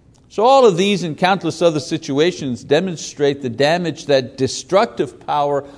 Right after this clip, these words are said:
of all kinds have on people all over the world. So tonight I'd like to, uh, examine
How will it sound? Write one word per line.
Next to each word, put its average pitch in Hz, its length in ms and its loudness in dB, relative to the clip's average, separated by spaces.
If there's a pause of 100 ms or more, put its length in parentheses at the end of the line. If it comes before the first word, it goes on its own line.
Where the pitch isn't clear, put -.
(180)
of 135 220 0
all 226 320 6
kinds 156 720 0
have 147 500 4
on 123 240 0
people 127 680 -2 (280)
all 151 260 4
over 160 160 2
the 143 100 0
world. 123 640 0 (680)
So 175 180 -4
tonight 233 340 2
I'd 180 140 6
like 190 280 2
to, 156 280 4
uh, - 20 6
examine 185 1040 0